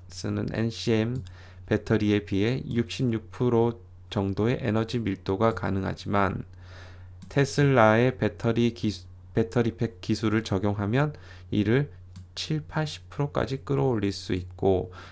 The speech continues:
이것은 동일한 용량의 엔씨엠 계열 배터리에 비해 차체 중량이 늘어나지만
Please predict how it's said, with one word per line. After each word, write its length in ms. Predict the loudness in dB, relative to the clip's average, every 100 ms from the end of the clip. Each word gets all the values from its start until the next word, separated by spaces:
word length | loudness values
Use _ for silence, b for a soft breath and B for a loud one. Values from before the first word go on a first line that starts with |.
| B -12 -8
이것은 600 | 0 0 2 2 2 0
동일한 680 | 2 6 6 8 6 6 0 0
용량의 640 | 2 4 2 2 2 0 2
엔씨엠 640 | 2 2 2 2 2 0
계열 400 | 0 2 4 2
배터리에 500 | -2 0 -2 2 0
비해 480 | 0 0 2 2 -2 B B B B
차체 540 | -8 -8 -2 2 4 2
중량이 580 | 0 2 4 4 0 -4 -14 -6 -2 0 2
늘어나지만 840 | 2 4 2 0 -2 0 0 0